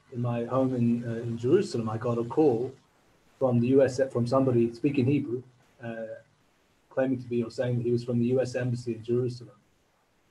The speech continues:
and telling me that my visa had been cancelled. And at that time I had a ten-year, um, op-, uh, operative, uh, ten-year, uh, visa to the U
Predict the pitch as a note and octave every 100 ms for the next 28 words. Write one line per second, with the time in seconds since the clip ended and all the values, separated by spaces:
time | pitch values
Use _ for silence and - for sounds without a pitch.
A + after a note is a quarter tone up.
0 | _ A#2+ B2 A#2+ C3+ D3 B2 A#2 A#2+ B2
1 | B2 A#2+ A#2+ A#2+ _ _ _ A#2+ F#3+ B2
2 | A2 A2 A#2+ A#2 - D3 A#2+ _ _ _
3 | _ _ _ _ _ _ _ _ _ A2+
4 | A#2 A2+ - A#2+ D#3 C#3+ B2 A#2+ B2 B2
5 | A2+ - C3+ B2+ A#2+ A2+ G#2+ _ _ A2
6 | G#2+ - A#2 _ B2 A#2+ B2 B2+ A#2+ A#2
7 | A2 - C3+ C3 B2+ A2+ G#2+ _ _ _
8 | _ _ A2+ G#2 C3 A#2+ A#2 G#2+ G#2+ A2